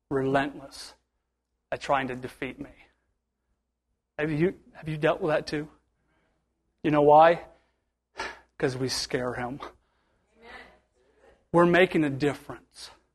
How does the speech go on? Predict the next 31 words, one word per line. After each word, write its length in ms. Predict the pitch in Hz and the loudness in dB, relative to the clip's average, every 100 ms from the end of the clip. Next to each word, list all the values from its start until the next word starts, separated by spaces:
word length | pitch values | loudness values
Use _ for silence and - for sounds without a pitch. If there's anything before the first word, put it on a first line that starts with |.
| _ _ _ _ _ _ _ | _ _ _ _ _ _ _
People 260 | - 185 156 | -8 -4 -4
are 60 | |
coming 300 | 139 170 151 | -2 -4 -2
to 60 | 139 | -2
know 160 | 131 123 | -4 -6
Jesus 460 | 123 135 131 135 | -6 -6 -6 -12
Christ 460 | - 156 131 131 - | -8 -4 -4 -6 -10
as 80 | 131 | -8
their 100 | 135 | -4
Lord 220 | 139 139 | -4 -4
and 80 | 139 | -6
Savior. 580 | - 139 127 123 123 - _ _ _ _ _ _ _ | -4 -4 -4 -8 -10 -16 _ _ _ _ _ _ _
People's 280 | - 175 147 | -6 -2 0
lives 300 | 147 156 160 | 4 6 6
are 60 | 151 | 4
being 260 | 147 147 | 2 0
changed, 800 | 143 - 151 139 127 143 - - - _ _ _ _ _ _ _ _ _ | -2 -6 -6 -6 -8 -14 -18 -20 -20 _ _ _ _ _ _ _ _ _
and 140 | 147 | 0
the 80 | 147 | 2
enemy 220 | 143 135 | 2 0
hates 440 | 127 151 147 - - | 0 0 0 -2 -8
it. 240 | 147 - - - _ _ _ _ _ _ - - | -8 -10 -14 -14 _ _ _ _ _ _ -20 2
Why 240 | 185 190 214 | 8 10 10
is 100 | 190 | 8
this 160 | 185 | 8
act 260 | 214 202 - | 8 8 6
of 140 | 170 | 2
prayer 300 | - 208 202 | 6 8 10
by 180 | 190 175 | 10 8
Daniel 520 | 165 190 190 196 175 | 8 8 8 8 8
such 440 | 160 - 214 - | 6 8 8 6